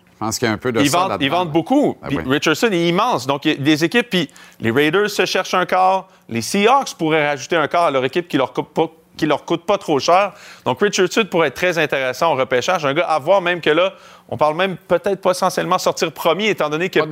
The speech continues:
Speaker 2: personne
Speaker 1: nécessairement, c'est ça.
Speaker 2: est au courant de, est-ce que C J Stroud va être le joueur qu'on a vu contre Georgia ou contre toute l'année, ou est-ce que, euh, excuse-moi, euh, oui, C J, C J Stroud, est-ce que le,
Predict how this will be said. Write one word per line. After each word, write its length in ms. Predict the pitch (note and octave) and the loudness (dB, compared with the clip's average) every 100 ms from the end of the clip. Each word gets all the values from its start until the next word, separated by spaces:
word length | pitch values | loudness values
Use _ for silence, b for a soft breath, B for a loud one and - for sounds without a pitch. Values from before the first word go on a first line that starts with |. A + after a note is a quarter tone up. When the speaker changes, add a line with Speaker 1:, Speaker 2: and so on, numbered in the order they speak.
| C#3+ | -2
Speaker 2:
personne 240 | D3 A3 | 0 0
Speaker 1:
nécessairement, 540 | F3+ D#3 A#2 C#3+ E3+ G2 | 0 -2 -2 -2 -4 -6
c'est 220 | - F#2+ | -10 -8
ça. 160 | - C#3+ | -4 -4
Speaker 2:
est 160 | F3 | 0
au 100 | G#3 | -2
courant 360 | - G3 F3 G#3+ | 0 0 2 2
de, 100 | F#3 | 2
est-ce 160 | E3 E3+ | 0 0
que 100 | A3 | -2
C 200 | - A3 | 0 2
J 140 | F#3 F#3 | 2 2
Stroud 320 | G#3+ G#3+ F3+ | 2 2 2
va 240 | D#3+ E3 | 2 2
être 100 | F3+ | 2
le 80 | D#3+ | 2
joueur 240 | D3 F3 F3 | 4 2 2
qu'on 140 | D#3+ | -2
a 40 | |
vu 100 | D3+ E3+ | -2 0
contre 200 | D#3+ C#3 | -2 2
Georgia 380 | D3+ C3+ F3 G3 | 2 4 0 0
ou 80 | - | -2
contre 240 | - D3+ | 0 0
toute 200 | C3 D#3+ | 0 0
l'année, 440 | D3 C3+ F3 A3+ G#3+ B B - | 0 -2 -2 -2 -4 B B 0
ou 140 | E3+ | 2
est-ce 120 | E3+ - | 2 2
que, 240 | F#3+ F#3+ - | 2 2 2
euh, 100 | D3 | -2
excuse-moi, 360 | C3 E3 F3 D3+ - | -2 -2 0 0 0
euh, 160 | C#3 B2 | 0 2
oui, 140 | D3 | -2
C 180 | - D#3+ | 0 0
J, 280 | C#3+ C#3+ - | 0 -2 -6
C 240 | - F#3 D#3+ | -6 -4 0
J 140 | E3 | 0
Stroud, 400 | - E3 F#3 F#3 | 2 0 0 2
est-ce 160 | D3 - | -2 2
que 80 | |
le, 240 | F#3 D3 | 2 2